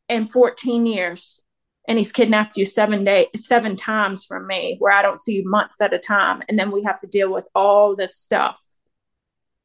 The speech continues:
And I think the problem is, is when my kids were little, they, they would go to court, uh, go to church with me and then go to church with me. It, but it was like, they, when they got older with this covid stuff,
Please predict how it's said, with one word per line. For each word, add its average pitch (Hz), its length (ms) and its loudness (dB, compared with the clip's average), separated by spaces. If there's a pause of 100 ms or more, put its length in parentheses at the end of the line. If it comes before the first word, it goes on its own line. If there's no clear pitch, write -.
(520)
And 240 100 4
I 240 60 6
think 320 300 0
the 240 80 2
problem 269 440 2
is, 214 300 -4
is 220 140 -8
when 226 100 -2
my 220 140 0
kids 254 280 -6
were 233 140 2
little, 214 480 0 (1000)
they, 233 320 2 (220)
they 226 120 -4
would 240 120 0
go 247 160 0
to 262 80 -4
court, 269 280 -2 (100)
uh, 247 60 0 (100)
go 247 180 -2
to 262 120 -2
church 262 340 -8
with 233 140 -16
me 214 160 -8
and 208 80 -8
then 208 100 -4
go 233 160 2
to 240 100 2
church 247 280 -2
with 226 120 -12
me. 208 240 -8 (600)
It, 240 160 6 (300)
but 214 300 2
it 233 60 6
was 233 220 4
like, 208 280 2 (640)
they, 220 640 0 (1000)
when 254 180 4
they 254 120 6
got 254 240 4
older 262 320 4
with 247 100 2
this 220 220 -8
covid 254 480 -2
stuff, 349 420 0